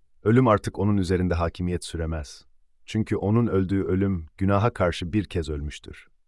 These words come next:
Yaşamakta olduğu hayatı ise Tanrı için yaşamaktadır. Böylece kendinizi günah karşısında ölü ama Efendimiz Mesih Yeşua'da Tanrı karşısında diri sayın.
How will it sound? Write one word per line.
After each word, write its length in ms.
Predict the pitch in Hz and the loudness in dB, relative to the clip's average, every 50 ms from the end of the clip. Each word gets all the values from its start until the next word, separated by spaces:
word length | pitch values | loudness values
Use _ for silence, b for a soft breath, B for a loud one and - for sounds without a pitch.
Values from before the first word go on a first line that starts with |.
| _ _ _ _ | _ _ _ _
Yaşamakta 520 | 87 87 - - 107 101 98 - - - 101 | -4 -4 -2 0 0 0 0 0 0 2 2
olduğu 340 | 98 95 90 87 95 92 | 2 2 2 0 0 0
hayatı 420 | 80 90 90 90 87 87 - - 98 | 0 2 2 2 2 0 -2 -4 -6
ise 420 | 95 87 - - 90 80 78 76 - _ | -6 -6 -6 -6 -6 -6 -6 -8 -12 _
Tanrı 340 | - - 90 92 95 98 104 | -8 -6 -4 -2 -2 0 -2
için 280 | 98 85 - - 82 78 | -2 -4 -6 -8 -8 -8
yaşamaktadır. 840 | 73 71 - - 73 71 71 - - - - 69 - 71 - - - _ _ _ _ _ _ _ - _ _ - | -8 -8 -8 -8 -10 -10 -10 -12 -12 -14 -14 -14 -12 -16 -18 -20 -20 _ _ _ _ _ _ _ -20 _ _ -4
Böylece 400 | - 101 110 113 104 95 95 95 | 4 4 6 6 6 4 2 0
kendinizi 640 | - - - 92 92 92 90 92 92 82 87 92 80 | -2 0 -2 0 0 0 0 0 -2 -2 -4 -6 -4
günah 320 | - 92 95 95 90 - - | -2 0 0 0 0 -2 -2
karşısında 560 | - 87 85 - - - 90 85 76 82 - - | -2 -2 -2 -2 -6 -8 -8 -6 -6 -6 -6 -4
ölü 320 | 87 87 90 90 82 78 - _ _ _ _ _ _ _ _ - - | -6 -4 -4 -4 -4 -6 -10 _ _ _ _ _ _ _ _ -10 -4
ama 200 | 92 101 107 82 | -2 0 0 0
Efendimiz 540 | 92 - - 95 95 95 95 95 92 85 80 | 0 0 0 0 0 2 0 0 -2 -2 -2
Mesih 400 | 90 87 - - 104 98 87 82 | -4 -4 -4 -4 -6 -6 -4 -4
Yeşua'da 520 | 87 85 - - 101 95 85 85 80 82 | -6 -6 -4 -4 -2 -2 0 0 -2 -4
Tanrı 360 | - - - 87 90 92 101 - | -6 -6 -6 -6 -4 -4 -4 -4
karşısında 720 | - 90 85 80 - - - - 82 78 78 78 76 73 | -2 -4 -4 -4 -6 -10 -10 -8 -6 -6 -6 -6 -8 -8
diri 200 | - 85 82 87 | -8 -6 -6 -6
sayın. 400 | 85 - - 73 71 69 69 67 | -6 -6 -10 -10 -10 -10 -12 -14